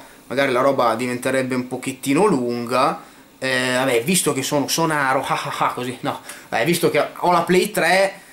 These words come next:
<clears throat> ci ficco dentro la categoria Best PlayStation Game, dai, che anche qua da vergognarsi le candidature,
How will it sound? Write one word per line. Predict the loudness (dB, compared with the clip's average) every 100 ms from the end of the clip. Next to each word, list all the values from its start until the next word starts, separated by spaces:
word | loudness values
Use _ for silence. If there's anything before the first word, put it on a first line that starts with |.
| -6
<clears throat> | 0 4 4 2 -2 -16 -6
ci | -2 -2
ficco | -2 -4 2 4
dentro | 6 4 2
la | 0
categoria | 0 -2 0 4 4
Best | 4 2 0
PlayStation | -4 -2 -2 -2 -2
Game, | 2 2 2 0
dai, | -4 -2
che | -6
anche | -6 -4
qua | 0 2
da | 2
vergognarsi | 2 2 2 2 0 0
le | -2
candidature, | -2 0 -2 -2 -2 0 0